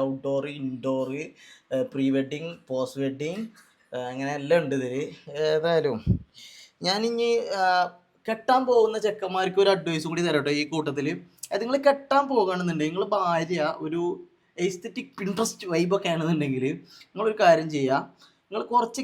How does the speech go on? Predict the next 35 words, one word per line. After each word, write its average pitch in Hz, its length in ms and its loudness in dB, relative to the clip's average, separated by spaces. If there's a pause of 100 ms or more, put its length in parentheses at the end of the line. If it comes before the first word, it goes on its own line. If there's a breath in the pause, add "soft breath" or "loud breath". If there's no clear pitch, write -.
ക്യാമറ 202 380 2
സ്കിൽസും 196 360 -8
കൂടി 214 160 -2
ഉണ്ടാക്കിയെടുക്കുക 170 540 -2
എന്നുള്ളതാണ് 165 360 0
എനിക്ക് - 200 -6
പറയാനുള്ളത്. 139 300 4
കാരണം 202 200 2
നിങ്ങൾക്ക് 254 280 -2
വേറെ 269 320 2
എന്ത് 269 280 0
സ്കില്ലില്ലെങ്കിലും 185 680 -4 (440 soft breath)
ഫോട്ടോ 254 260 2
എടുക്കാനും 254 380 -4
വീഡിയോ 220 200 2
എടുക്കാനുള്ള 196 420 -2
ഒരു 196 100 0 (100)
ചെ-, 190 100 4 (120)
ബേസിക് 180 380 -4
കഴിവ്, 175 300 0
എഡിറ്റിങ്ങിനൊക്കെ 175 520 -6
ഒരു 175 120 -4
ബേസിക് 156 360 -6
കഴിവ് 160 200 2
നിങ്ങൾ 160 200 -6
ഉണ്ടാക്കിയെടുക്കുക. 139 500 0
കാരണം 208 220 -4
അത് 294 140 -8 (420 loud breath)
ഇന്നത്തെ 247 320 0
കാലത്ത് 240 380 -8
ഇപ്പോഴത്തെ 220 320 -10
കുട്ടികൾക്ക് 196 400 -6
ഇത്, 175 100 0 (160)
ഇതൊക്കെ 185 340 -2
വേണ്ടിയത്. 127 440 -2